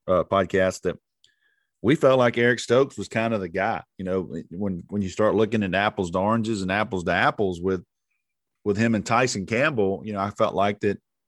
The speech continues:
the immediate up ceiling on, on, on the two players, regardless of rankings or what. I just, I'm just a huge Eric Stokes fan. I'm telling you, it would not surprise me to see him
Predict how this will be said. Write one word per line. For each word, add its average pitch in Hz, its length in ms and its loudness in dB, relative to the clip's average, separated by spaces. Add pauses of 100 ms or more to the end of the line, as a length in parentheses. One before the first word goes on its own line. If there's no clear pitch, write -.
(680)
the 98 280 -2
immediate 120 580 4 (180)
up 113 260 0 (120)
ceiling 117 500 0
on, 107 220 0
on, 101 260 -4
on 101 180 -2
the 95 80 0
two 113 280 0
players, 110 480 2
regardless 104 480 0
of 80 80 -6
rankings 120 560 -2
or 87 80 -4
what. 110 180 2
I 92 120 4
just, 120 260 -4
I'm 147 160 -2
just 160 160 -4
a 90 40 -4
huge 104 380 -2
Eric 90 200 4
Stokes 92 340 -2
fan. 90 340 -4
I'm 92 120 -2
telling 110 340 2
you, 104 160 2 (1120)
it - 340 -2
would 131 160 6
not 117 240 4
surprise 101 480 2
me 95 60 -4
to 95 80 -4
see 101 260 -4
him 92 380 -2